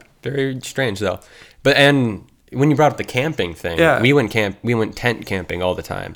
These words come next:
Speaker 2: Tent camping.
Speaker 1: with our previous dogs, and they were,
Speaker 2: Yeah.
Speaker 1: they were cool about it. They liked it.
Speaker 2: And your
Speaker 1: Um,
Speaker 2: new dogs aren't.
Speaker 1: No.
Speaker 2: Yeah.
Speaker 1: But, um, <laughs> so we went once,
Speaker 2: <laughs>
Speaker 1: right?
Speaker 2: Okay.
Speaker 1: It was middle of the night. I, like, we go to bed late 'cause we were out at the campfire, like,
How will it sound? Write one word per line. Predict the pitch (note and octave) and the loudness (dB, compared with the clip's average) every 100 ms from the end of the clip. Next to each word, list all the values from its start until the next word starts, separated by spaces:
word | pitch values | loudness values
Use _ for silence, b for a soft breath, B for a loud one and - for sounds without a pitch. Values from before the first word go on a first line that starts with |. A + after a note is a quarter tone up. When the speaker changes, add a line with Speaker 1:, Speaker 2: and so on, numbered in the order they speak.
| _ | _
Speaker 2:
Tent | D3 C#3+ | -6 -4
camping. | A2+ A#2+ | -4 0
Speaker 1:
with | B2 | 2
our | G#2 | 2
previous | - D3 D#3 A#2 F#2+ | 2 2 4 4 -2
dogs, | F#2+ F2 F2 - | -4 -4 -4 -6
and | G#2+ | -4
they | A2+ | 0
were, | G#2+ | 2
Speaker 2:
Yeah. | G2 A#2+ | 2 2
Speaker 1:
they | A#2+ | 4
were | A#2 | 0
cool | - A#2 F#2+ | 0 0 0
about | F#2 E2+ | 0 -2
it. | - | -2
They | G#2 | 0
liked | G2+ G2 - | 0 -2 -4
it. | - - _ _ _ - | -12 -12 _ _ _ -4
Speaker 2:
And | F#2 | 0
your | C3 | 0
Speaker 1:
Um, | B2+ | 2
Speaker 2:
new | B2+ | 0
dogs | A#2+ G#2+ G#2 G#2 | -2 -4 -4 -8
aren't. | G2+ - _ _ - | -10 -12 _ _ -10
Speaker 1:
No. | F#2 F#2+ _ b b b b | -10 -10 _ b b b b
Speaker 2:
Yeah. | A#2+ G#2+ | -10 0
Speaker 1:
But, | G#2+ G2 | 4 4
um, | E2+ E2 - _ B B | 2 -4 -14 _ B B
<laughs> | B - - _ | B -12 -16 _
so | - A#2 | -2 2
we | G#2+ | 4
went | C3 D#3+ | 4 6
once, | A2 F2+ E2+ - - | 4 2 0 -6 -6
Speaker 2:
<laughs> | G#2 G2+ | 0 2
Speaker 1:
right? | F#2 | 2
Speaker 2:
Okay. | E2+ C3 - b b b - | 0 -4 -10 b b b -2
Speaker 1:
It | G2+ | 2
was | G2 F#2+ | 2 4
middle | A2+ B2+ | 4 6
of | A#2+ | 6
the | |
night. | A2+ A#2 A2+ G2+ | 4 4 4 4
I, | G2+ | 4
like, | G#2+ F#2 - G2+ G2 - - A#2+ | 2 -2 -4 -4 -4 -8 -12 -4
we | A#2 | 2
go | B2+ | 4
to | A#2+ | 4
bed | A2 G#2+ | 4 2
late | G#2 G2+ F#2+ | 2 2 0
'cause | F#2+ | -2
we | G2 | 0
were | G2 | 2
out | F#2+ | 0
at | F#2 | -2
the | |
campfire, | F2+ F#2+ F2+ F#2 F2+ | -2 -4 0 2 2
like, | F2 | 2